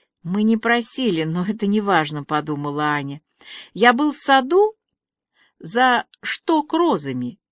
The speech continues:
и сразу решил, что отдам вам мой пирог,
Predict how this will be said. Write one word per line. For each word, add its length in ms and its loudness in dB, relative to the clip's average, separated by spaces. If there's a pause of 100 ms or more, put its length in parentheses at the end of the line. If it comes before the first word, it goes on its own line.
и 100 4
сразу 420 4
решил, 420 0
что 320 4
отдам 520 2
вам 200 0
мой 300 0
пирог, 640 -4